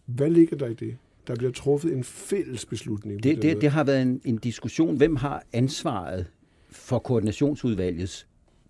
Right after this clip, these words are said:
Speaker 2: beslutninger? Og der har Mette Frederiksens forklaring hele vejen igennem været, jamen her der sidder man og laver en form for drøftelse,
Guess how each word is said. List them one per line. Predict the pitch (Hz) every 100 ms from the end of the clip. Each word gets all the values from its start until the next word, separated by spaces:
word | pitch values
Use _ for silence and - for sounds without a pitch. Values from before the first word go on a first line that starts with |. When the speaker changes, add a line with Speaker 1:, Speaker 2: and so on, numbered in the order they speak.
| _ _ -
Speaker 2:
beslutninger? | - - 123 135 - 147 101 87
Og | - 98
der | 160
har | 160 120 - 95
Mette | 87 98 -
Frederiksens | 135 202 170 - 104 - -
forklaring | - 110 - 117 143 139 110
hele | 104 139
vejen | 131 104 104
igennem | 131 156 120
været, | 113 117 - - -
jamen | 113 98
her | 160
der | 151
sidder | 147 139 139
man | 117
og | 95
laver | 82 98 135
en | 107
form | 80 110 107
for | 110
drøftelse, | 107 135 - 147 113